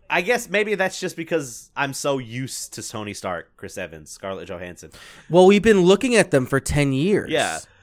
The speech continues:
Speaker 1: But I'm like, I look at these characters, I'm just like, they kinda look like 'em, but they're not. So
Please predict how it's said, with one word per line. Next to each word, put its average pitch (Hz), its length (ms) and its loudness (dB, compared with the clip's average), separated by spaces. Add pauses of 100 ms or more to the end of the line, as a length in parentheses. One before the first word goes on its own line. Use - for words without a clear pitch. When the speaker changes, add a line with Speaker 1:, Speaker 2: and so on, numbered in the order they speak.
(140)
Speaker 1:
But 160 140 4
I'm 175 100 4
like, 175 140 4
I 156 100 2
look 196 180 0
at 208 60 -4
these 147 180 -6
characters, 170 440 0
I'm 135 100 -10
just 135 160 -10
like, 131 140 -6
they 127 240 -6
kinda 196 720 -8
look 262 260 -8
like 254 300 -4
'em, 254 200 -4
but 208 220 -6
they're 180 160 -4
not. 185 580 -4 (540)
So 160 640 -2